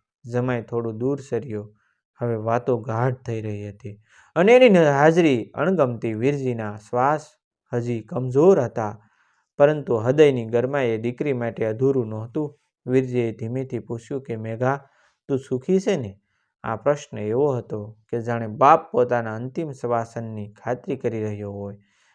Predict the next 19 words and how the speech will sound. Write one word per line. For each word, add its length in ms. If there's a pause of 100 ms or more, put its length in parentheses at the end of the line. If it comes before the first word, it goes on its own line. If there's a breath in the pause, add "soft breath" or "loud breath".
(180)
દીકરીએ 400
તરત 380
જ 160
માથું 380
હલાવ્યું 460
કે, 100
"હા 220
બાપુ, 480 (1200)
હું 140
ખૂબ 240 (100)
સુખી 300
છું. 300 (340)
તમે 200
ફક્ત 420 (1040 soft breath)
સારા 280
થાવ." 480 (300)
વીરજીએ 520
નબળું 580 (340 soft breath)
સ્મિત, 400